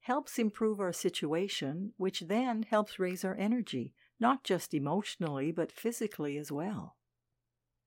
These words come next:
To help conquer your fears and doubts, start spending some time contemplating the things you have to be grateful for. You will feel better for it,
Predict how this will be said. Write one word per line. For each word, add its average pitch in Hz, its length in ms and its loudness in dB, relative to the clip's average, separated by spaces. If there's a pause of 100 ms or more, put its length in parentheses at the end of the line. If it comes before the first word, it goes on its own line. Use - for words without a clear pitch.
(360)
To 196 140 -2
help 247 340 -4
conquer 220 460 2
your 170 160 -4
fears 185 580 -4
and 151 180 -4
doubts, 151 680 -6 (320)
start - 420 -2
spending 220 540 0
some 180 240 -2
time 170 500 -6
contemplating 165 960 -2
the 147 100 -4
things 214 540 -4
you 170 140 -2
have 170 380 -8
to 160 100 -8
be 147 140 0
grateful 147 680 -4
for. - 500 -4 (1120)
You 185 140 0
will 185 140 2
feel 208 320 2
better 208 280 4
for 147 360 -6
it, - 320 -12